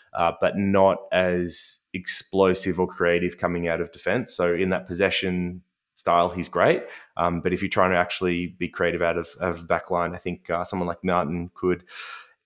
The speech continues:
quite easily end up averaging, uh, one oh five, which is, what, plus twenty points on where he's at at the moment. And then he ends up being a top two or three defender, um, at come end of the year. I know it's very optimistic, but yeah, bullish on Nick Martin at the moment.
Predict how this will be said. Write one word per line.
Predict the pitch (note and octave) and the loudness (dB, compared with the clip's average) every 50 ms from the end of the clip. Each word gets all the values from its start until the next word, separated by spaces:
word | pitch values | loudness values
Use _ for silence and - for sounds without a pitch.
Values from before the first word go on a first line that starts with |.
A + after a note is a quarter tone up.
| _ | _
quite | - - C3+ B2 - | -2 2 2 2 6
easily | - C3 C3 C#3 A#2+ A2+ A#2+ A2 G#2 G2 - | 6 8 8 8 6 6 8 8 8 6 4
end | - G#2 G2+ | 2 4 4
up | F#2+ - - | 4 4 4
averaging, | E2+ G2 F#2 G2 G2 F#2 G2 G2 F#2 F#2 F#2 F#2 F2+ F2+ F#2 - - | 4 4 4 4 2 2 2 2 2 2 2 0 -2 -4 -8 -8 -4
uh, | - F#2 F#2 F2+ F2 | 0 2 4 4 4
one | F2+ G2 G2 F#2+ | 4 4 4 4
oh | F#2 | 2
five, | F2+ - - F2+ F2+ F2+ F2+ F2+ F2+ F2+ F2 - | 2 4 6 8 10 10 10 8 6 4 2 -4
which | - - - | -8 -8 -6
is, | F2+ E2+ - - | -6 -6 -6 -6
what, | D2 C#2+ - - | -8 -8 -6 -4
plus | - F#2+ F#2 - | -2 -2 -2 -2
twenty | - - F#2 F2+ E2+ | 0 0 0 2 0
points | E2+ - F2+ F2+ F2 D#2+ - - | 0 0 0 0 0 -2 -2 -2
on | F2+ F2+ F2 | -2 0 0
where | F2 E2+ F2 | 0 2 0
he's | F2 E2 | 2 2
at | F2 E2 D#2 | 0 0 0
at | - | -2
the | F2 | -6
moment. | F2 E2+ E2+ E2+ E2+ E2+ D2+ D2 | -4 -4 -2 -2 -4 -4 -6 -6
And | F2+ F2+ | -6 -4
then | F2 F2 | -4 -2
he | F2 F2 | -2 -2
ends | E2+ E2 - | -2 -2 -4
up | E2 - - | -6 -4 -2
being | F2 F2 F2 E2+ E2+ E2+ E2 E2+ _ _ _ _ _ _ - | 0 0 0 -2 -4 -6 -8 -10 _ _ _ _ _ _ -14
a | D#2+ | -12
top | - - E2+ D#2 - - _ - | -6 -4 -4 -4 -4 -8 _ -6
two | - - F2+ F2 | -2 0 2 2
or | E2 E2 | 2 0
three | - - E2+ E2+ E2+ | -2 -2 -4 -2 -4
defender, | E2 E2+ - E2 E2 E2 D#2+ E2 E2+ E2+ E2 - _ - | -4 -6 -6 -6 -6 -6 -6 -4 -4 -6 -6 -10 _ -8
um, | E2+ E2+ E2+ E2+ F2 | -6 -6 -6 -6 -8
at | E2 - - | -10 -8 -6
come | - F2+ E2+ | -4 -4 -4
end | E2 E2 F2 F2 | -4 -6 -6 -6
of | E2 D#2+ | -6 -4
the | F2 | -4
year. | E2+ E2 | -2 0
I | E2+ | 2
know | G2 G2+ | 4 4
it's | G2 F#2+ - | 4 2 2
very | E2+ G#2 G#2 G2+ G2+ | 4 6 6 6 6
optimistic, | G2+ G2 - - G2 G#2 G#2+ G#2+ - - D3 C#3+ - - | 4 2 2 2 4 4 6 6 6 6 6 6 6 6
but | G2 F#2 E2+ - - | 4 4 4 2 0
yeah, | F2+ F#2+ F2+ E2+ E2+ | 2 2 4 2 2
bullish | - F2 E2+ G2+ G#2+ G#2+ G#2 - - | -2 -4 0 2 4 4 6 6 6
on | G2 F#2+ F#2+ | 6 6 4
Nick | F#2 - | 2 2
Martin | F#2+ F#2 F2+ E2+ D#2+ | 4 4 4 4 2
at | E2 | 0
the | C2+ E2 | -2 0
moment. | G2 F#2 F#2 F#2 F#2 - | 2 2 4 2 0 -2